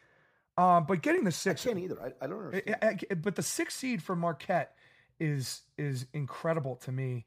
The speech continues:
Speaker 1: Listen, I know that that win over Denver is a huge win. I get it. And, and it secured them a, an A Q.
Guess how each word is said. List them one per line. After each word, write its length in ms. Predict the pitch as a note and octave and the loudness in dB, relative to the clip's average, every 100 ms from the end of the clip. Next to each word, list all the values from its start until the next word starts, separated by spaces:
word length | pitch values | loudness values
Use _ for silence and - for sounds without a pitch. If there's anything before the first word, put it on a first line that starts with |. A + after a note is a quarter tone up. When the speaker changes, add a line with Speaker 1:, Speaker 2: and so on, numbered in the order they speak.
| _ _ _ - | _ _ _ 0
Speaker 1:
Listen, 300 | E3 D#3+ D#3 | 0 2 0
I 100 | D3+ | 2
know 240 | D#3+ E3+ | 2 4
that 320 | F3 D3 - - | 4 2 -2 -4
that 200 | D#3 D3 | -2 0
win 120 | E3 | 0
over 160 | D#3+ C#3 | 0 0
Denver 300 | D#3+ E3 D3 | 0 0 0
is 100 | B2 | -4
a 40 | |
huge 340 | - F3+ D#3+ B2+ | -4 0 0 2
win. 260 | D#3 B2 | 0 0
I 100 | C3 | -2
get 300 | C#3+ D3 D#3 | 0 2 2
it. 120 | G#2+ - | 2 -6
And, 240 | C3+ B2+ - | -6 -6 -4
and 160 | C#3 | -4
it 100 | B2 | -4
secured 380 | - C3+ - E3+ | -8 -6 -2 0
them 240 | D#3+ D3 C3 D3+ | 2 0 0 -4
a, 120 | D3 D3+ | -4 0
an 100 | D3+ | 0
A 100 | D#3 | 0
Q. 320 | - F#3 | 2 2